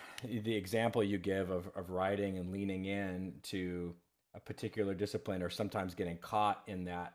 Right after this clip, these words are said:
mode or that form, um, but then realizing, recognizing that you really wanna just get back to the original thing, 'cause that's what helps orient you and informs that form.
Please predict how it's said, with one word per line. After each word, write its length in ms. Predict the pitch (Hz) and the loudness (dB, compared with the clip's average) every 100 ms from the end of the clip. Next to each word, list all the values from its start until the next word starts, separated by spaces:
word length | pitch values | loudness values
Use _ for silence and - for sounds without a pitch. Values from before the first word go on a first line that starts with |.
| - | -10
mode 720 | 104 98 113 117 87 85 98 - _ _ _ _ | -4 0 4 4 4 0 -6 -12 _ _ _ _
or 120 | - 90 | -2 2
that 240 | 82 - | 2 0
form, 640 | - 151 151 95 85 92 95 _ _ _ - | -6 0 4 4 2 -2 -6 _ _ _ -6
um, 800 | 98 101 98 95 95 92 92 92 - - - _ _ - | 2 4 4 4 2 0 -2 -4 -10 -20 -20 _ _ -4
but 100 | 104 | 4
then 200 | 113 104 | 6 6
realizing, 600 | 107 107 104 95 90 98 | 8 8 10 8 4 2
recognizing 600 | 98 92 98 95 90 92 | 2 2 0 0 0 -4
that 120 | 87 | -4
you 160 | 98 95 | -4 2
really 240 | 107 101 | 4 4
wanna 260 | 98 101 90 | 4 2 0
just 240 | 92 - | -2 0
get 160 | 101 85 | -2 2
back 260 | 92 92 | 0 0
to 60 | - | -2
the 100 | 90 | 0
original 340 | 101 127 110 | 2 2 2
thing, 200 | 90 90 | 2 -2
'cause 140 | 87 85 | -2 2
that's 340 | 98 101 - - | 4 4 0 -8
what 140 | - - | -6 -4
helps 300 | 95 87 - | -4 -4 -6
orient 320 | 104 117 101 | 0 2 2
you 180 | 87 87 | 0 0
and 100 | 85 | 0
informs 760 | 85 - - 131 170 104 87 | -2 -6 2 6 6 6 2
that 260 | - 156 - | -2 -4 -6
form. 420 | - 80 78 90 | -10 -8 -6 -8